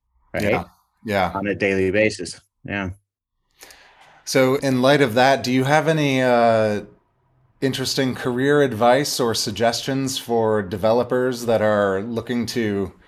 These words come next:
Speaker 2: get started in, in the Java ecosystem or, you know, generally I T workers these days? Do you have any career advice?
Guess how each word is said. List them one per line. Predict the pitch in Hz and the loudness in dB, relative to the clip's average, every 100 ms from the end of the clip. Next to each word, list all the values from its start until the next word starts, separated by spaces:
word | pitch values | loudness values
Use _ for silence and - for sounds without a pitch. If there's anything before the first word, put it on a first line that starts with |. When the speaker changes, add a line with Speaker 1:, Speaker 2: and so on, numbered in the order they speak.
| _ - _ _ 117 | _ -20 _ _ -10
Speaker 2:
get | 110 117 | -4 -4
started | - 117 110 120 120 | -2 0 2 2 0
in, | 120 117 | -2 -4
in | 110 110 110 104 | -6 -6 -6 -4
the | 107 101 95 - - _ | -4 -4 -8 -10 -20 _
Java | - 107 107 110 104 98 - _ _ - - - - _ - | -2 0 2 2 0 -2 -10 _ _ -20 -20 -20 -20 _ -6
ecosystem | 147 160 143 156 151 156 143 135 | -2 0 0 0 0 0 0 0
or, | 113 101 95 92 87 - - 69 - - | 2 2 2 0 -4 -12 -20 -20 -20 -12
you | 113 | -8
know, | 92 92 | -6 -8
generally | 98 90 120 123 120 113 110 104 95 - _ - _ _ _ 98 | -8 -2 0 2 0 0 0 0 -4 -10 _ -20 _ _ _ 0
I | 117 | 0
T | 117 131 123 | 0 -2 0
workers | 117 117 120 110 101 - | 0 0 -2 -4 -4 -8
these | - 113 113 101 | -8 -6 -6 0
days? | 113 113 98 | 0 0 -2
Do | 110 | -2
you | |
have | 120 123 | -2 -2
any | 113 | -6
career | 120 113 127 | -4 -4 -2
advice? | 98 85 73 65 - | -4 -4 -6 -8 -12